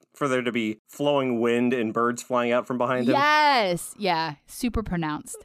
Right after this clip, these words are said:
Speaker 1: Love it. So, so then Jake deciphers the next poem for Finn, telling him that he must silence the echoing in the woods. So the duo happen across the source of the noise, which is a strange red-faced creature. Finn doesn't know how to stop it from crying,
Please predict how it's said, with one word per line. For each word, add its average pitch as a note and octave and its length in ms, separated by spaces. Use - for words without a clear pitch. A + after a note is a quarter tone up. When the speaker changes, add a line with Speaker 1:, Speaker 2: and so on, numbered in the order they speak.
Speaker 1:
Love G#2+ 300
it. - 160
So, D3 160
so D#3+ 140
then D#3+ 100
Jake G#3+ 240
deciphers F3 560
the C3+ 100
next C#3 460
poem G2+ 320
for A2 140
Finn, A#2 280
telling B2+ 260
him B2 100
that A#2 120
he A2+ 100
must B2 300
silence A#2+ 460
the A2 160
echoing A2+ 420
in A2+ 120
the A2+ 100
woods. G#2 560
So - 180
the C3+ 100
duo D#3 500
happen D3 260
across B2 460
the A#2 220
source F#3+ 240
of - 40
the C3+ 100
noise, G#2+ 280
which A2+ 160
is A2+ 120
a A2+ 120
strange C3+ 340
red-faced B2 640
creature. A2 560
Finn B3 140
doesn't F#3+ 220
know E3 100
how D3+ 80
to C#3 60
stop C#3 240
it B2 60
from A#2+ 120
crying, G#2+ 540